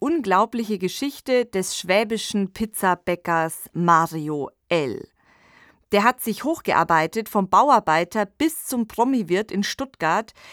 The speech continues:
der in den höchsten politischen Kreisen verkehrt. Bis er nach über fünfundzwanzig Jahren festgenommen und verurteilt worden ist. Zwei S-W-R-Reporterinnen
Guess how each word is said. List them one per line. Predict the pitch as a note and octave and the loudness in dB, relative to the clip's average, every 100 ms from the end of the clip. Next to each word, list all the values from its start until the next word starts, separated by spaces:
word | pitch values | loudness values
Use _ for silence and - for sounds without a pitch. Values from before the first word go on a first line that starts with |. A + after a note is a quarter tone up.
| - - | -20 -2
der | G3+ | 2
in | G3+ | 4
den | G#3+ G3+ | 2 2
höchsten | A3+ D#4+ - C4 | 0 -4 -2 -4
politischen | B3 A3+ B3+ B3+ A3+ A#3 | -2 -2 -2 -4 -4 -4
Kreisen | G#3+ E3+ G#3 G#3 E3+ | -2 0 0 -2 -4
verkehrt. | D3 - D3 A2+ A2 - _ _ _ _ _ _ _ _ _ _ - | -4 -6 -8 -6 -8 -14 _ _ _ _ _ _ _ _ _ _ -4
Bis | C#4+ - - | -4 -4 -2
er | F#3+ | -2
nach | F#3 F3 - | 0 -2 -4
über | A3 G3+ F#3+ | -4 -2 -2
fünfundzwanzig | - - D#4+ F4+ A#3+ A3 G3+ G#3 G#3+ G3+ - | -4 -4 -4 -2 -6 -4 -2 -2 -2 -10 -2
Jahren | G3+ F#3 D#3+ A#3+ - - | 2 2 0 -4 -8 -20
festgenommen | - B3+ C#4+ - G#3+ F3+ F3+ G#3+ | -4 -2 -2 -4 -2 0 0 -2
und | G3 A3 | -2 -2
verurteilt | G#3+ - D4 - E3+ D3 | -4 -4 -4 -2 -4 -2
worden | C#3+ C#3 B2+ | -4 -2 -6
ist. | A#2+ - - - _ _ - _ - | -8 -10 -14 -20 _ _ -20 _ -10
Zwei | - F3+ A3 C4 | 2 4 4 0
S-W-R-Reporterinnen | - A3+ - G3+ - C4+ B3+ F3 F3 D#3+ E3+ D#3+ D#3 G#3 | -4 -4 -2 -2 0 -2 -2 -4 -2 -2 -2 -4 -2 -2